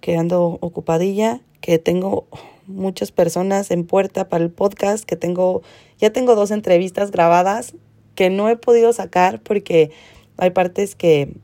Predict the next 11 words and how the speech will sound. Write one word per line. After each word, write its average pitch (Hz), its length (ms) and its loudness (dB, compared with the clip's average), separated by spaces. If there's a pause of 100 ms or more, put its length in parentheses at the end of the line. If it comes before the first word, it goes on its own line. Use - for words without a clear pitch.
(1160)
pues, 160 160 -4
me 165 80 2
pidieron 170 380 2
que 156 400 0
medio 147 540 -2 (760)
no 233 160 4
editara, 254 840 0
que 196 100 -4
no 185 140 -2
cambiara, 196 580 -2
pero 160 520 0